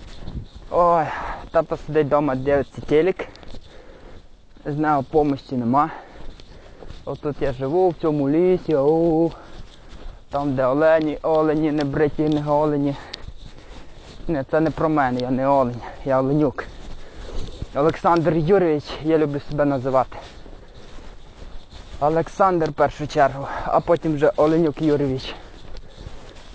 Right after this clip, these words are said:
Тому що Олександр це більш, більш перспективно, чим Оленюк, <laughs> як на мою думку.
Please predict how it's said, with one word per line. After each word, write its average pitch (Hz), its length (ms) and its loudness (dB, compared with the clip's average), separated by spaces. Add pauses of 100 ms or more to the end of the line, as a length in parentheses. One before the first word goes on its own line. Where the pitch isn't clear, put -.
(320)
Тому 151 200 0
що 151 120 -2
Олександр 143 540 2 (120)
це 139 100 -2
більш, 135 260 2 (1160)
більш 147 300 2 (100)
перспективно, 165 800 0
чим 165 220 -4
Оленюк, 156 480 2 (520)
<laughs> - 540 -14
як 151 240 -2
на 156 100 0
мою 147 200 2
думку. 147 400 0